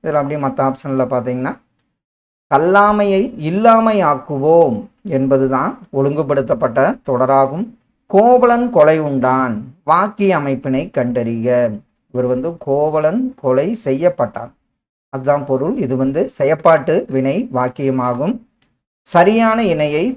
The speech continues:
தேர்ந்தெடுக்க. அவன் திருந்தினான், பாட்டு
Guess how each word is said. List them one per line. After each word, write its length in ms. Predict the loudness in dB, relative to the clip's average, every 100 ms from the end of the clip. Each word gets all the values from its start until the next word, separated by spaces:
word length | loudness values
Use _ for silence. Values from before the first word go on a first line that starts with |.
| 0
தேர்ந்தெடுக்க. 800 | 2 2 2 0 -2 -4 0 2 2 2 -2 -10 _ _ _ _ _ _ _ _ _ _ _
அவன் 380 | 0 2 4 2 -2 -12 _ _ -2
திருந்தினான், 960 | 2 2 2 0 0 0 0 0 -2 -4 -10 _ _ _ _ _ _ _ 0
பாட்டு 480 | 2 2 2 -2